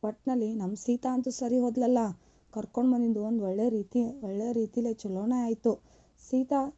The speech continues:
ಗುಣಮುಖಳಾದ್ಲು, ನಮಗ್ ಬೇಕಾಗಿರೋದು ಅಷ್ಟೇ ತಾನೇ? ನಮಗಂತೂ ಸಂತೋಷ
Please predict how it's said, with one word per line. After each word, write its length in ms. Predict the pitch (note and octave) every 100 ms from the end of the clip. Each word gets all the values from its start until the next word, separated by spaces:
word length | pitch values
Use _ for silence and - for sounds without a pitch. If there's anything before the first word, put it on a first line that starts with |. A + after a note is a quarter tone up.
| _
ಗುಣಮುಖಳಾದ್ಲು, 760 | - A3 A#3+ B3+ A#3 A3 G3+ G3 -
ನಮಗ್ 260 | F#3 G#3 G#3+
ಬೇಕಾಗಿರೋದು 640 | A#3+ - A#3 A#3+ B3 C#4 -
ಅಷ್ಟೇ 340 | A3+ - - A3+
ತಾನೇ? 320 | - B3+ D4 F#3+ - - - _ _ -
ನಮಗಂತೂ 480 | A3 A#3+ A#3+ A3+ A#3
ಸಂತೋಷ 420 | A3+ G3+ F#3 G#3+